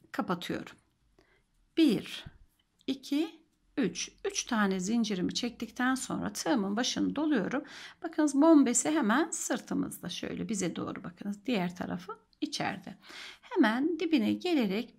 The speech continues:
beş defa trabzanımı örüyorum ama bir defasını örüyorum. İkincisini tığımda bekletiyorum. İki, üç, dört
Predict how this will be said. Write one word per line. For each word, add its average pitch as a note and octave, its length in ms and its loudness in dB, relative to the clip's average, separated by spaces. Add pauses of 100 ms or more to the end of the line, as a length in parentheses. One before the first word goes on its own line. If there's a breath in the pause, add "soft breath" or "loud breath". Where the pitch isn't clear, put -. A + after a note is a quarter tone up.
(160)
beş F#4+ 340 0
defa G3 580 -2
trabzanımı C#4 840 0 (760 soft breath)
örüyorum C#4+ 560 2
ama F#4 260 2
bir E4+ 220 2
defasını F#3+ 580 -2
örüyorum. G3+ 500 -2
İkincisini A3+ 680 -2
tığımda B3+ 540 -2
bekletiyorum. A#3 880 -4 (680 loud breath)
İki, C4+ 580 -2 (2500)
üç, D#4 560 0 (2500)
dört G#3 640 0